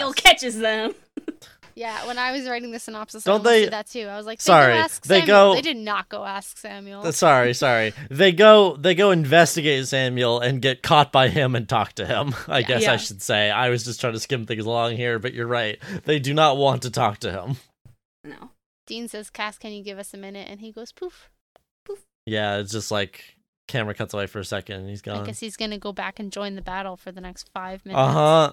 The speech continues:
Speaker 2: Yep. Hey,
Speaker 1: He's gonna
Speaker 2: man,
Speaker 1: go
Speaker 2: do what
Speaker 1: smite
Speaker 2: you
Speaker 1: some
Speaker 2: can when you
Speaker 1: demons.
Speaker 2: can, okay? He's on that grind set.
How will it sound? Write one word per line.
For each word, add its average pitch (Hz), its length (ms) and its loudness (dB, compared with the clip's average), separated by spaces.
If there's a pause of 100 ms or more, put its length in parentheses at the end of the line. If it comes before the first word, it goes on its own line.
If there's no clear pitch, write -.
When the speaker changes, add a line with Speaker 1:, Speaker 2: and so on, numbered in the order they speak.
(360)
Speaker 2:
Yep. 196 280 -16 (460)
Hey, 294 180 0
Speaker 1:
He's 226 60 2
gonna 220 100 0
Speaker 2:
man, 208 100 0
Speaker 1:
go 131 120 2
Speaker 2:
do 262 140 -4
what 359 100 -2
Speaker 1:
smite 359 60 2
Speaker 2:
you 294 60 -2
Speaker 1:
some 311 100 -2
Speaker 2:
can 311 180 0
when 277 140 -2
you 277 100 -2
Speaker 1:
demons. 220 200 -6
Speaker 2:
can, 190 120 -10
okay? 233 320 -14 (1040)
He's 247 180 -4
on 277 120 -2
that 294 160 -2
grind 247 340 -4
set. - 340 -12